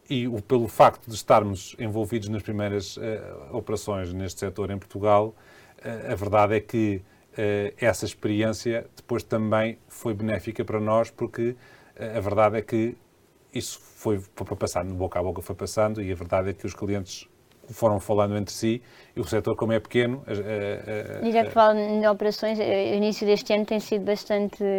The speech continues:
Speaker 2: ativo nessa questão, ou seja, tivemos a compra da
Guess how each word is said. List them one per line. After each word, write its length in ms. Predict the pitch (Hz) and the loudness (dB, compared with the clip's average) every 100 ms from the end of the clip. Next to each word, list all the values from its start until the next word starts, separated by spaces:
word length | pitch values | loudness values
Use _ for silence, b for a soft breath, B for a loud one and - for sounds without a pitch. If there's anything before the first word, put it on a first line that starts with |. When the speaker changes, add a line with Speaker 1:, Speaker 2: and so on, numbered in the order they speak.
| 185 | 0
Speaker 2:
ativo 480 | 196 202 - 214 202 | 0 -2 -2 0 2
nessa 640 | 202 196 - 208 202 190 | 0 -2 -6 -2 0 0
questão, 420 | - - - 226 | -4 -12 2 4
ou 60 | 247 B B | 4 B B
seja, 460 | - 202 190 190 - - - | -4 0 2 2 -2 -10 -6
tivemos 400 | 202 190 196 190 | -2 0 0 2
a 320 | 196 190 190 | 2 2 2
compra 280 | 202 190 | -2 -2
da 100 | 190 | 0